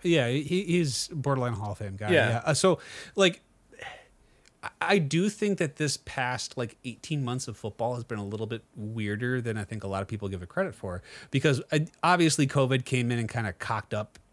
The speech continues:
Speaker 1: everything. A-, and I think we're kinda seeing this N B A now where the season after the covid year is almost weirder, because at least when you're in the covid bubble, everyone's on board. We all know covid's happening, and now we're having this sort of lurched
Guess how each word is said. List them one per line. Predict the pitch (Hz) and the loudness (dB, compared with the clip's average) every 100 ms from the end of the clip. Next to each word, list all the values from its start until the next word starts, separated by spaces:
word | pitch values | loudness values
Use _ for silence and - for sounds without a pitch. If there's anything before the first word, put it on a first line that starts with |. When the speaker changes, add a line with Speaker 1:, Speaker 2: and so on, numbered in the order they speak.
| - | -8
Speaker 1:
everything. | 110 110 113 123 113 117 | -6 -4 -2 -2 0 -2
A-, | 110 120 - | -4 -4 0
and | 147 135 - - | 0 0 -6 -2
I | |
think | 147 214 | 2 2
we're | 190 | 2
kinda | - 170 160 | 2 0 0
seeing | - 156 | 0 0
this | 135 | 0
N | 131 131 | -2 -2
B | 123 107 117 | 0 -2 -2
A | |
now | 120 113 107 | -2 -2 -2
where | 107 | -2
the | 101 | -4
season | 95 - 143 139 110 _ | -4 0 2 2 -2 _
after | 117 117 120 - 123 | -2 -2 -2 -4 -4
the | 104 | -4
covid | 98 - 110 107 107 | -8 -6 -6 -4 -6
year | 98 98 | -4 -4
is | 95 | -4
almost | 101 101 95 92 | -6 -6 -6 -8
weirder, | 98 95 95 120 127 - - - - | -8 -4 -2 0 -2 -4 -14 -20 -16
because | - 107 113 104 98 - _ _ _ _ _ - | -10 -4 -2 0 -2 -8 _ _ _ _ _ 0
at | |
least | 151 196 180 | 4 4 4
when | 170 | 4
you're | 139 | 4
in | 151 | 2
the | 143 | 2
covid | - 139 131 120 | 2 2 2 2
bubble, | 117 113 113 - _ _ - | 0 2 0 -2 _ _ 0
everyone's | 147 151 143 | 4 6 6
on | 127 120 | 4 2
board. | 120 117 113 | 2 2 2
We | |
all | 113 120 | 2 2
know | 120 | 0
covid's | 117 120 113 107 | 0 -2 -2 -2
happening, | 117 110 - 110 107 | -2 -4 -4 -4 -4
and | 107 | 0
now | 117 123 | 0 2
we're | 120 | 2
having | 123 117 113 | 0 0 -2
this | 107 | -2
sort | - 113 | -2 -2
of | 104 | -4
lurched | 104 110 113 - - | -4 -2 -2 -4 -8